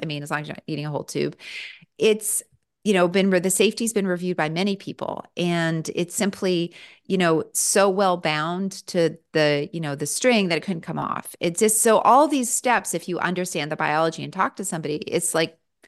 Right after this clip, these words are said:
it's not a concern at all. And, uh, but, you know, people were saying, "Oh, it must have caused my abnormal pap smears." It's like, "Well, no, that's H P V." Um, you know, or, you know, "It's caused my cancer, it's caused this, or it's caused that, or that's why I'm having heavy bleeding."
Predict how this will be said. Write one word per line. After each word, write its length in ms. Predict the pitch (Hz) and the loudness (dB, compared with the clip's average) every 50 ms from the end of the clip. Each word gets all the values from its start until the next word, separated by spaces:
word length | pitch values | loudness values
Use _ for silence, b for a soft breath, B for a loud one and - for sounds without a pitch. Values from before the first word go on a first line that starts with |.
| b b b b b b - | b b b b b b -6
it's 240 | 202 202 - - | -6 -6 -4 0
not 180 | 175 175 156 160 | 2 2 2 2
a 20 | |
concern 460 | 175 - 175 165 - - 160 151 143 143 | 0 -4 -6 -8 -6 -8 -8 -6 -6 -4
at 80 | 147 | 0
all. 480 | 147 170 208 202 151 - - - - - B B B B B B B B B | 2 4 4 4 4 2 0 -2 -6 -12 B B B B B B B B B
And, 520 | - 214 208 208 208 202 196 202 202 - | 2 4 4 6 6 4 4 2 2 2
uh, 140 | 208 196 196 | 2 2 2
but, 300 | 190 196 196 196 185 - | 2 2 0 0 0 0
you 100 | 214 269 | -2 -2
know, 280 | 285 226 202 214 220 214 | -2 0 0 0 -2 -2
people 280 | - 240 196 190 214 | -2 -2 -4 -2 -2
were 100 | 202 208 | -4 -4
saying, 400 | 202 - - 190 196 196 196 196 | -4 -4 -4 -2 -2 -2 -2 0
"Oh, 140 | 170 175 208 214 | 0 2 2 2
it 120 | 180 - | 0 -2
must 180 | 170 196 196 - | -4 -6 -6 -6
have 80 | 208 | -8
caused 320 | - - 185 180 185 - 214 | -4 -2 0 0 0 -2 -4
my 140 | 196 185 | -2 0
abnormal 420 | 185 185 190 185 185 185 202 202 202 | 0 0 0 0 -2 -2 -2 -2 -4
pap 300 | 202 233 220 247 - - | -2 0 0 0 2 0
smears." 500 | - - 196 180 160 160 151 143 143 - | -2 -4 -4 -4 -4 -4 -6 -6 -8 -10
It's 160 | - - - | -10 -8 -6
like, 160 | 165 160 - | -6 -4 -2
"Well, 100 | - 160 | -2 0
no, 120 | 165 151 156 | 0 2 0
that's 180 | 147 - - | 0 0 -2
H 180 | 143 143 - - | -4 -6 -6 -6
P 120 | - 180 | -6 -4
V." 260 | 156 143 151 160 208 B B B B B B B | -2 -2 -2 -2 -4 B B B B B B B
Um, 420 | - 175 175 170 170 180 180 - - | 2 4 4 4 4 2 0 -2 -4
you 160 | - 190 202 175 | -2 0 2 2
know, 360 | 175 165 160 160 160 - - - - - 90 - _ - | 4 4 4 4 4 2 0 -4 -10 -14 -14 -10 _ 2
or, 340 | 175 196 190 185 185 185 | 4 6 6 6 6 6
you 160 | 180 180 180 175 | 4 4 2 0
know, 240 | 170 160 160 156 | 2 2 2 2
"It's 240 | 156 160 175 170 - | 2 2 0 -2 -6
caused 300 | - - 208 202 196 196 | -6 -2 -2 -2 0 0
my 100 | 208 196 | -2 -4
cancer, 500 | 196 196 - 262 254 254 - - 190 160 | -4 -4 -4 -6 -6 -4 -4 -2 0 0
it's 140 | 156 160 - | 0 -2 -4
caused 300 | - - 196 185 185 - | -2 0 0 2 2 2
this, 180 | 240 247 - - | -2 -2 -4 -6
or 40 | |
it's 80 | 180 - | -10 -10
caused 260 | - - 196 180 175 190 | -6 -2 0 2 2 4
that, 160 | 185 190 180 | 4 2 4
or 60 | 165 | 4
that's 260 | 185 214 277 - - | 2 2 2 0 0
why 60 | - | 0
I'm 80 | 185 196 | 0 0
having 240 | 190 160 151 165 170 | 0 -2 -4 -4 -4
heavy 240 | 170 147 165 160 156 | -4 -4 -4 -4 -4
bleeding." 360 | - 156 147 143 147 143 | -4 -6 -4 -4 -4 -6